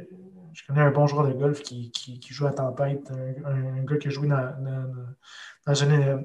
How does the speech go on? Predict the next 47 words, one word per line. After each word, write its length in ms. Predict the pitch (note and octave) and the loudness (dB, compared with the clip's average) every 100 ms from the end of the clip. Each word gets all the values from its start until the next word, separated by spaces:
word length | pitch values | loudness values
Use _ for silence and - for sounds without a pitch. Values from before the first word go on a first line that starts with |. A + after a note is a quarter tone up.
| G3 | 2
université 580 | D#3+ D#3 D#3 - E3 D#3+ | 6 8 8 6 8 8
américaine, 520 | C#3+ C3 B2 D3 D3+ | 8 4 0 0 0
puis 140 | C3+ C3 | 0 -6
il 80 | |
me 60 | B2+ | -6
dit, « 300 | A#2 C#3 C#3+ | -6 -6 -4
Regarde, 240 | C3+ C#3+ C#3+ - - - - - | -2 -2 -2 -8 -18 -20 -14 0
entre 220 | D#3 F#3 | 2 4
les 80 | E3 | 6
deux 240 | E3+ - | 8 8
oreilles, » 520 | D#3 D3+ D#3+ E3 - - _ _ _ - | 6 6 4 4 0 -4 _ _ _ -20
tu 100 | B2+ _ _ | -20 _ _
sais, 160 | - - | -16 -10
c'est 160 | - | -2
un 80 | E3+ | 0
gars 120 | F#3+ | 2
qui, 200 | - C#3 | -2 -8
qui 160 | - B2+ | -12 -14
joue 100 | B2 | -10
scratch, 480 | - - D3 - - | -10 -4 -6 -6 -12
là. 60 | - _ _ - | -20 _ _ -20
On 20 | - | -8
parle 240 | D3+ C#3+ | -4 -4
d'un 120 | C#3 | -6
gars 80 | D3 | -12
qui 100 | - | -14
joue 120 | B2+ - | -18 -14
sc-, 400 | - - _ C3+ | -14 -16 _ -16
euh, 40 | |
scratch, 340 | A#2 - D3 C#3+ | -12 -6 -4 -4
une 100 | C#3 | -4
bonne 160 | D3 C#3+ | -4 -4
connaissance, 540 | C#3 B2+ - D3 C#3+ | -8 -10 -8 -8 -10
puis 120 | A#2+ - - _ _ _ _ C3+ | -14 -20 -20 _ _ _ _ -10
il 40 | |
me 60 | C3 | -8
dit, « 140 | D#3 D#3 | -4 0
La 140 | D3+ | 0
constance 760 | - F#3+ F#3 F3+ F#3 F3 E3 - | 4 4 6 4 2 2 2 -2
qu'ils 180 | - D3+ | -4 -4
ont 160 | D3+ B2 | -4 -6
à 60 | |
frapper 440 | - C#3+ C3 D#3 C#3+ | -12 -12 -8 -4 -4
leur 220 | C3 - | -6 -10
bois, 420 | A#2 C3+ C#3 C#3+ | -14 -8 -4 -4
leur 200 | A#2+ - | -4 -12
fer, 480 | - C#3 C#3 B2+ | -10 -8 -6 -8